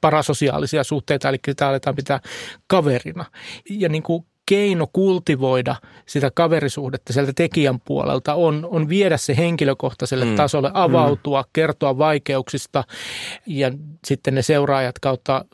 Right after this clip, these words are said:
Speaker 1: katsojat kautta kommentoijat sitten osallistuu tähän suhteeseen kommentoimalla sitä ja o-, ottamalla osaa tai, tai eläytymällä siihen. Ja sitten tämä malli leviää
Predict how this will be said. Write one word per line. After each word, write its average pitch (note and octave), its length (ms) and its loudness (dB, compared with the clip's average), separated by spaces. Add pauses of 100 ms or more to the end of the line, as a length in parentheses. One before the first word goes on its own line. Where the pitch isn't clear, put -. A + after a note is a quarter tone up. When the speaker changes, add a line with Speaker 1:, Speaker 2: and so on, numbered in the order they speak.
Speaker 1:
katsojat C#3 400 0
kautta C3 260 -4
kommentoijat C3 640 0
sitten C#3+ 260 -6
osallistuu C#3+ 640 0
tähän C3+ 240 0
suhteeseen C3 640 0
kommentoimalla C3+ 720 0
sitä C#3 260 -2
ja C3+ 140 0
o-, D3 140 -2 (160)
ottamalla C#3+ 520 0
osaa D3 380 0
tai, D3 340 -4
tai D3 220 0
eläytymällä C#3+ 520 0
siihen. C3+ 320 -2 (440)
Ja D#3 140 4
sitten F#3 240 2 (120)
tämä F#3 240 4
malli C#3 440 2 (220)
leviää C3+ 580 2